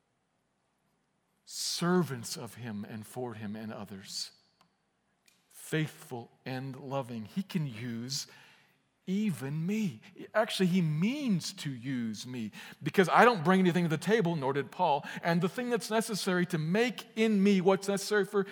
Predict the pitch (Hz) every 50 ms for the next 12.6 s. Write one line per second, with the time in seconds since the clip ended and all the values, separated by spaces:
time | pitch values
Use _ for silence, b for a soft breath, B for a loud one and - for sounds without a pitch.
0 | B B B B - 175 - - 196 190 180 175 185 175 - - 156 139 - -
1 | - - - 180 190 208 196 185 - - 175 170 165 156 151 156 160 175 185 202
2 | 208 190 B B B B B B B - 170 165 165 147 160 190 208 247 226 -
3 | - - 196 196 196 202 196 170 175 190 208 214 233 - - - - 226 226 220
4 | 220 240 269 285 269 202 147 - B B B B B 151 147 - - 175 170 165
5 | 165 208 247 254 208 143 123 - - - _ _ _ _ _ _ _ _ _ _
6 | _ _ _ _ _ _ _ _ _ _ _ _ _ _ _ _ _ _ _ _
7 | _ _ _ _ _ _ _ _ _ _ _ _ _ _ _ _ _ _ _ _
8 | _ _ _ _ _ _ _ _ _ _ _ _ _ _ _ _ _ _ _ _
9 | _ _ _ _ _ _ - 107 123 160 180 170 175 185 165 160 180 180 175 175
10 | - - 208 214 170 117 110 _ _ _ _ _ _ _ _ _ _ _ _ _
11 | _ _ _ _ _ _ _ _ _ _ _ _ _ _ _ - 147 - 180 156
12 | 127 113 110 107 110 113 123 135 - - - -